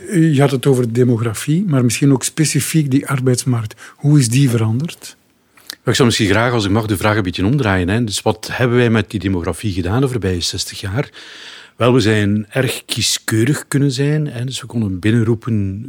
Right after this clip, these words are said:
Speaker 2: wie we dachten te moeten hebben. En iedereen waar een of ander hoekje af was, hè, die hebben we eigenlijk uit het systeem geduwd, hè. En brugpensioen is heel lang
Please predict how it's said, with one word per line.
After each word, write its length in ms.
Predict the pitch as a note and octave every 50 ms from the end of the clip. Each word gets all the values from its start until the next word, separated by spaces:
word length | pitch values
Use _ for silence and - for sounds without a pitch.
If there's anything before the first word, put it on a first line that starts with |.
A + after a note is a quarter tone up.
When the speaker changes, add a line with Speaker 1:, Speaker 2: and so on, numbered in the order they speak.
| B2 F#2+
Speaker 2:
wie 180 | F2 F#2+ G2 F#2+
we 280 | F2+ F#2 F#2 F2 F2 F2 - - C#3+ _ _
dachten 360 | - G#2 A2 G#2 - - A2
te 100 | - -
moeten 260 | G2 F#2+ F2+ - E2+
hebben. 260 | F#2 G#2+ B2 D#3 D3+ - - - - - - - - - - - -
En 160 | - F2+ - -
iedereen 440 | - C#3+ B2 C3 A#2+ B2 B2 B2 A2+
waar 440 | G#2+ G#2+ G#2+ G#2+ G#2 G2+ - - - - _ _ _ _ _
een 160 | - C3 A#2
of 100 | G#2+ -
ander 200 | A#2 A2 G#2 F#2
hoekje 280 | D#2+ A2+ A#2+ - B2 A#2+
af 240 | - A#2+ B2+ -
was, 380 | - D3 C#3 - - - - - -
hè, 320 | - - C3+ C#3+ C#3 A#2
die 120 | F#2+ F#2 F#2+
hebben 180 | A2 G#2+ A2
we 60 | A2
eigenlijk 220 | A2+ G#2+ G#2 F#2+ -
uit 160 | A2 G#2 -
het 100 | - -
systeem 420 | - A2 - - - A2+ B2+ C#3
geduwd, 400 | B2 C3 A#2 D3 D3 D3+ C#3+ -
hè. 140 | - B2 B2
En 320 | C3+ - - A2 G#2 F#2 E2
brugpensioen 580 | F2+ - - - - B2 B2 - - - A#2
is 100 | G#2 F2
heel 180 | - G2 A#2 A2+
lang 260 | A2+ A2 A#2 A#2+ -